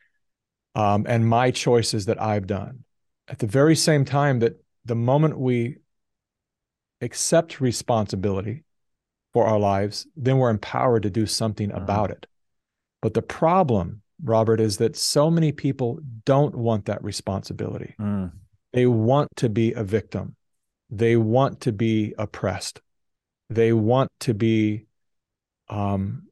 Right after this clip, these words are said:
Speaker 1: told what to do by others, because then if it doesn't work, then they go, "Wasn't me.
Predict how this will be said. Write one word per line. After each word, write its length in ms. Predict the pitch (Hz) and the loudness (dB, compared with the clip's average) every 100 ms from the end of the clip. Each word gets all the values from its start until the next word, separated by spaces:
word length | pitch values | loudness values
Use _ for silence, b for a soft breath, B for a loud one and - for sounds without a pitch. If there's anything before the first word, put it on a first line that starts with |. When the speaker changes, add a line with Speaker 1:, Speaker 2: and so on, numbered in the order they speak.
| _ - | _ -8
Speaker 1:
told 320 | - 143 143 | 2 4 4
what 300 | 123 127 - | 2 2 0
to 100 | 117 | -4
do 240 | 104 117 | 0 0
by 220 | 107 107 | 2 2
others, 360 | 117 123 98 104 | 2 2 -2 -6
because 440 | - 107 117 104 | -8 -6 -2 -2
then 160 | 101 139 | 0 0
if 100 | 139 | 0
it 160 | 110 104 | -4 0
doesn't 340 | 131 135 127 | 0 0 -2
work, 300 | 127 117 110 | 0 0 0
then 140 | - | -4
they 100 | 110 | -4
go, 320 | 104 107 104 - _ _ _ _ _ _ _ _ _ _ | -2 -2 -2 -6 _ _ _ _ _ _ _ _ _ _
"Wasn't 280 | 127 135 127 | -4 -4 -2
me. 320 | 143 120 104 | -2 -2 -4